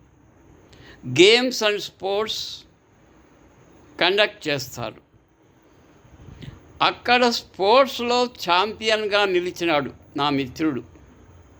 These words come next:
అదే సంవత్సరం,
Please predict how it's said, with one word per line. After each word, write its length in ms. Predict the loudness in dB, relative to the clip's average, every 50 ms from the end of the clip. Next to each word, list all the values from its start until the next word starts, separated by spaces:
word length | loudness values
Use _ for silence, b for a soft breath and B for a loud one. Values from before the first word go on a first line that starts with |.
| -20 -20 -20 -20 -20 -20 -20 -20 -20 -20 -20 -20 -20 -20 -20 -20 -20 -20 -20 -20 -20 -20 -20 -20 -20 -20 -20 -20 -20 -20 -20 -20 -20 -20 -20 -20 -20 -20 -20 -20 -20 -20 B B B B -6 0 0
అదే 420 | 0 4 4 6 6 6 6 4
సంవత్సరం, 840 | 2 -2 -2 -2 -2 -2 -2 -4 -4 -2 -2 0 0 -2 -4 -4 -8